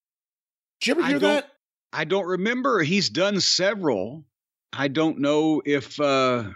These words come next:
Speaker 2: if that would have been one of 'em, but I realized when I was watching this that there's not been an Iron Sheik book, so maybe that's why.
Speaker 1: Yeah, I'll look into that. I think that's the story I heard, but that was the Iron Sheik biography on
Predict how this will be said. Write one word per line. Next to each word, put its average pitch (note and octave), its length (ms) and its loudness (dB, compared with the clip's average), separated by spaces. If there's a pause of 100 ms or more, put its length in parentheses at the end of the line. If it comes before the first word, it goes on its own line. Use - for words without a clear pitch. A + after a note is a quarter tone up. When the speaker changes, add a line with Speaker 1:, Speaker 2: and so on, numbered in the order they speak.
(260)
Speaker 2:
if B2 160 0
that D3+ 180 0
would D#3 100 2
have C#3 80 -2
been D3 160 0
one G3 160 0
of B3 80 0
'em, G#3 60 0
but D#3 160 0
I D#3+ 120 0
realized F#3 520 0
when E3+ 120 -2
I D#3+ 80 0
was C#3+ 180 -2
watching E3 360 -2
this D3+ 260 0
that D3+ 180 -2 (180)
there's C3 320 0
not C#3+ 240 0
been C#3+ 120 2
an C3 100 2
Iron C3 240 2
Sheik C#3+ 320 0
book, G3+ 440 -4
so G2+ 500 0 (840)
maybe F2+ 200 0
that's A#2+ 220 0
why. G3 400 -2
Speaker 1:
Yeah, G3+ 160 -2
I'll A3+ 120 0
look C#4+ 120 -2
into B3 200 0
that. C3 160 -2
I B2 80 -4
think C4 240 -8
that's F#3 200 -2
the E3 60 -4
story C#3+ 400 2
I A#2 60 -2
heard, C3 280 0
but B2 120 -2
that G#3+ 180 0
was F#3+ 120 0
the E3+ 120 0
Iron G#3+ 320 2
Sheik G3 320 0
biography F3 680 0
on C3+ 320 0